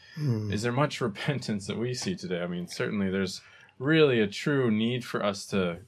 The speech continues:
Speaker 2: call our people to repentance today, to call our churches to repentance, to call our nation to repentance.
Speaker 1: Isaiah fifty-five verse seven, "Let the wicked forsake his way, let the evil man forsake his thoughts, let him turn to the Lord,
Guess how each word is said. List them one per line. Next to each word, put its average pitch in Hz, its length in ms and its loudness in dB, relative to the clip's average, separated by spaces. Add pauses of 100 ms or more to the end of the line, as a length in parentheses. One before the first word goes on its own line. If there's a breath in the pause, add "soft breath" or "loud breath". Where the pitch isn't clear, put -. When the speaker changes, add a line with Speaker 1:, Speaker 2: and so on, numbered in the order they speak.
(100)
Speaker 2:
call 123 400 4
our 95 140 2
people 101 360 -2
to - 140 -6
repentance 90 520 -4
today, 87 220 -6
to 87 100 -2
call 117 340 4
our 95 140 4
churches - 400 -6
to - 80 -6
repentance, 87 400 -8
to - 80 -8
call 110 420 6 (340 soft breath)
our 90 140 0
nation 92 540 0 (160)
to 95 120 -2
repentance. - 680 -8 (480 soft breath)
Speaker 1:
Isaiah 170 320 12
fifty-five 151 560 4
verse 139 140 2
seven, 139 320 4
"Let 185 240 8
the 185 80 10
wicked 202 440 6
forsake 190 480 6
his - 160 2
way, 139 220 4
let 156 260 2
the - 160 -2
evil 196 220 4
man 170 240 4
forsake 165 480 2
his 156 160 -2
thoughts, 139 320 0
let 175 160 8
him 196 160 6
turn 226 360 6
to 220 100 -8
the 151 80 -2
Lord, 120 220 0